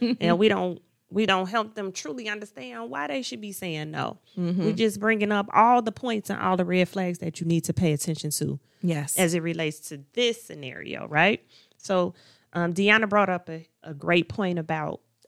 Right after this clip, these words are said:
Speaker 2: H O A assessments, right? Um, and the current assessments, let's just say he's selling it for fifteen thousand dollars, and the current assessments on this condominium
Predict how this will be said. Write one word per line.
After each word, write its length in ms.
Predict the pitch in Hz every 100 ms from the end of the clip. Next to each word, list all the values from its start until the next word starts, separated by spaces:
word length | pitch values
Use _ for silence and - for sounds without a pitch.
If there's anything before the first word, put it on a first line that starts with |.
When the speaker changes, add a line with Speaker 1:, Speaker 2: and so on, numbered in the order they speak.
| _ _ _ -
Speaker 2:
H 240 | 180 175 185
O 160 | 170
A 140 | 156 147
assessments, 1300 | 139 - 175 147 135 - 123 - _ - - - - _ -
right? 380 | 151 151 156 - _ _ - _ _ -
Um, 540 | 160 151 147 143 139 139 - -
and 800 | 170 160 156 156 147 147 143 - -
the 120 | 170
current 420 | - 226 302 254
assessments, 800 | 190 - 196 190 196 196 196 - -
let's 240 | 202 202
just 180 | 208 202
say 140 | 196
he's 180 | 185 196
selling 360 | 143 190 180 180
it 100 | 175
for 80 | 175
fifteen 520 | - 170 - 185 175
thousand 400 | 190 170 170 170
dollars, 340 | 170 175 170
and 120 | 170
the 40 | 160
current 500 | - - 220 214 -
assessments 680 | 175 - 175 170 180 165 165 -
on 360 | 175 175 165 170
this 520 | 180 175 170 - - -
condominium 1300 | - 214 190 180 170 170 175 175 170 170 170 165